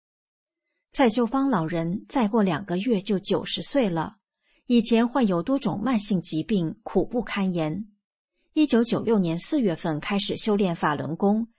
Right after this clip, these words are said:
按照真善忍标准做好人，不久所有的疾病都好了。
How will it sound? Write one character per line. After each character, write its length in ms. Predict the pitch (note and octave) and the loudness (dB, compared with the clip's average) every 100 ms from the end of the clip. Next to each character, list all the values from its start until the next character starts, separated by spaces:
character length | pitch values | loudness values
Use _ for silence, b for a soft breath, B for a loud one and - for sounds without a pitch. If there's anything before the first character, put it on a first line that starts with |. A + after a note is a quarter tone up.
| _ _ | _ _
按 180 | A#3+ G#3 | 4 4
照 200 | G#3 G3 | 6 2
真 220 | C#4 C#4+ | 2 0
善 240 | - C4+ | 2 0
忍 180 | F3+ E3+ | 0 -2
标 200 | - - | -2 -4
准 220 | A#3+ F#3+ G3+ | -2 -4 -2
做 160 | C4 | -4
好 240 | G#3+ F3 D#3 | -2 -2 -4
人， 400 | E3 E3 F3+ A3+ _ _ _ - | -4 -6 -6 -8 _ _ _ 0
不 140 | E4 | 2
久 380 | D4+ F3 C#3+ - | 4 2 0 -2
所 260 | - G3+ A#3+ | -2 2 2
有 140 | A3 | 0
的 140 | E3+ | -2
疾 240 | E3 F3 E3+ | -6 -4 0
病 240 | G3+ E3 | 0 0
都 200 | C4 C#4 | -2 -4
好 280 | C4+ E3+ E3 | -2 -4 -2
了。 300 | F#3+ D#3+ | -4 -6